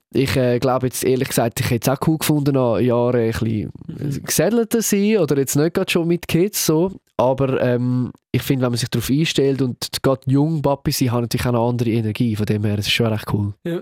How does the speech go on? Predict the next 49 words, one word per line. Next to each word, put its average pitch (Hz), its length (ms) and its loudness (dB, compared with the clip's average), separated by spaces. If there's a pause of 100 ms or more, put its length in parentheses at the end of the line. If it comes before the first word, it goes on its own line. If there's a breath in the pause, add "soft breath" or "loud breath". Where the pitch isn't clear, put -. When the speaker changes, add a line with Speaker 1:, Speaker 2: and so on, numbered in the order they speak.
(120)
Speaker 2:
Du 190 100 2
bist 226 220 2
eben, - 260 2
du 180 80 -2
bist 190 140 0
mit 180 180 2
vierundzwanzig, 208 1080 2
glaub, 196 320 2
ungefähr 196 600 4 (260)
Papi 190 240 -10
geworden, 175 260 -4
drei, 180 180 2
vierundzwanzig 175 640 2
bist 151 220 0
du, 147 80 4
wenn 143 80 4
ich 139 100 0
mich 139 160 4
recht 135 160 0
mache, 135 200 0
Speaker 1:
Ja, 135 420 -2
Speaker 2:
recht 160 140 0
Speaker 1:
ich 131 60 -4
Speaker 2:
erinnere. 131 180 -2 (180)
Speaker 1:
glaube, 107 200 0
irgendwie 147 200 2
vierundzwanzig 147 600 0
und 110 120 0
halb, 131 380 0
vielleicht 123 300 -2
Speaker 2:
Ja, 190 40 -4
Speaker 1:
so. 180 80 0
Speaker 2:
irgend - 140 -2
so - 80 2
etwas, 160 340 -2
genau. 196 160 -2
Speaker 1:
<laughs> 170 60 0
Aber 131 140 -4
nicht, 143 240 0
nicht 131 160 0
siebenunddreißig, 127 580 0
ja. 110 160 0
Speaker 2:
Eben, 190 220 -4
und 160 140 -2
das 208 120 0
ist, 254 180 -2
das 262 100 4
ist - 100 2
schon 277 120 4